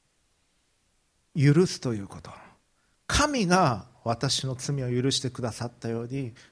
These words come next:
私も他の人の罪を許さなければならない。これ命令なんです。ノーチョイスです。もしクリスチャンになろうと思うなら、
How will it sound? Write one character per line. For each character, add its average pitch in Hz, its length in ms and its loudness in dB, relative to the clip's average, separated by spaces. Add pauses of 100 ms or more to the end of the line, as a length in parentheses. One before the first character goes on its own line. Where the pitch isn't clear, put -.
私 135 400 -2
も 196 120 -2
他 147 200 -2
の 143 120 -2
人 139 180 -8
の 131 100 -4
罪 127 280 -6
を 120 180 0
許 127 80 0
さ 131 160 -6
な 123 80 -4
け 120 140 -10
れ 113 60 -10
ば 110 120 -10
な 107 140 -10
ら 110 100 -12
な - 80 -16
い。 - 60 -20
こ - 100 0
れ 214 80 2
命 190 240 4
令 220 180 0
な 233 140 -4
ん 202 80 -6
で 110 60 -4
す。 - 180 -12 (840)
ノ 190 220 4
ー 190 40 -6
チ 208 120 -4
ョ 214 100 2
イ 170 60 0
ス - 160 -12
で - 80 -14
す。 - 180 -20 (160)
も 147 120 2
し 139 160 -2
ク - 160 -2
リ 165 80 8
ス - 80 -2
チ 156 80 -2
ャ - 20 0
ン 131 60 -4
に 127 80 -4
な 131 120 2
ろ 160 120 6
う 151 80 2
と 147 100 -6
思 127 240 -2
う - 20 -4
な 104 140 -4
ら、 104 200 -8